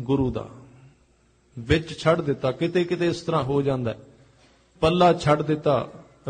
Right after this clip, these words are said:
ਰਾਤ ਦਾ ਵਕਤ ਭੁੱਖ ਨੇ ਸਤਾ ਲਿਆ, ਅਨੰਦਪੁਰ ਸਾਹਿਬ ਦਾ ਕਿਲ੍ਹਾ।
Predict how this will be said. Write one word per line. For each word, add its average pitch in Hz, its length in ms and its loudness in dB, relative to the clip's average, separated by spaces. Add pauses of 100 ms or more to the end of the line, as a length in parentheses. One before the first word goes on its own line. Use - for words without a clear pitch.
ਰਾਤ 165 380 6
ਦਾ 156 160 6
ਵਕਤ 139 360 0 (600)
ਭੁੱਖ 147 260 0
ਨੇ 190 180 2
ਸਤਾ 175 360 2
ਲਿਆ, 170 340 -2 (160)
ਅਨੰਦਪੁਰ 175 480 2
ਸਾਹਿਬ 185 340 2
ਦਾ 185 160 2
ਕਿਲ੍ਹਾ। 170 420 -2